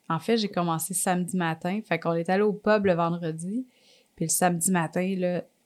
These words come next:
dans la nuit, j'avais, ma gorge, elle brûlait. C'était vraiment pas grave. Fait que là, j'étais un petit peu, euh, un petit peu enrhumée ce matin.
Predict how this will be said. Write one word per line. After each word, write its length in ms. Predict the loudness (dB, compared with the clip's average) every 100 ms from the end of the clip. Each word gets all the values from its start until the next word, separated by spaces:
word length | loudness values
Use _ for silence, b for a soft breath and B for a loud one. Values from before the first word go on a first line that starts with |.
| -10 -4
dans 100 | -2
la 180 | 0
nuit, 240 | 0 -2 0
j'avais, 400 | 0 0 -4 -4
ma 200 | -4 -4
gorge, 300 | -2 -4 -2
elle 140 | -4 -4
brûlait. 440 | -6 -6 -4 -4
C'était 180 | -6 -8
vraiment 400 | -8 -6 -6 -6
pas 180 | -6 -8
grave. 220 | -8 -8 -10 -12 _ _ _ _ _ _ _ -10
Fait 100 | -4
que 60 |
là, 60 | -4
j'étais 140 | -2
un 80 | -4
petit 160 | -4 -6
peu, 80 | -6
euh, 220 | -4 -4 -6
un 720 | -10 -14 _ _ _ _ _
petit 100 | -20 _
peu 60 | -6
enrhumée 420 | -4 -4 -4 -4
ce 160 | -4 -6
matin. 380 | -10 -8 -8